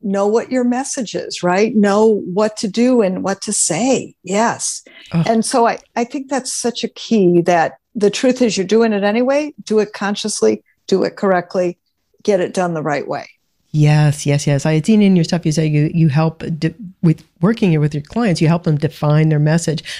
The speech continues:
Speaker 2: And that immediately for me was like, ding, ding, ding. Yes, you need to have that nailed down.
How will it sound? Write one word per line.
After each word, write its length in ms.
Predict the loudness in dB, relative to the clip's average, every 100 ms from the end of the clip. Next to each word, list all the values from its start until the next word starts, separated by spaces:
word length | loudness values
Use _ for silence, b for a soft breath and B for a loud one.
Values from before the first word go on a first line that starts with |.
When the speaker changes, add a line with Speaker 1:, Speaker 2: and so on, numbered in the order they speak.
| B
Speaker 2:
And 100 | 2
that 140 | 2
immediately 440 | 0 2 2 0 -4
for 120 | -2
me 120 | -2
was 140 | -2
like, 140 | -4 -2
ding, 160 | 0
ding, 120 | 2 4
ding. 240 | 2 0
Yes, 720 | 0 2 4 4 0 -6 -14 -18 _ _ _ _ _ 0
you 200 | 4 6
need 400 | 6 6 4 4
to 80 | 0
have 380 | 2 2 2
that 220 | 0 0 0
nailed 340 | 2 2 2
down. 280 | 2 2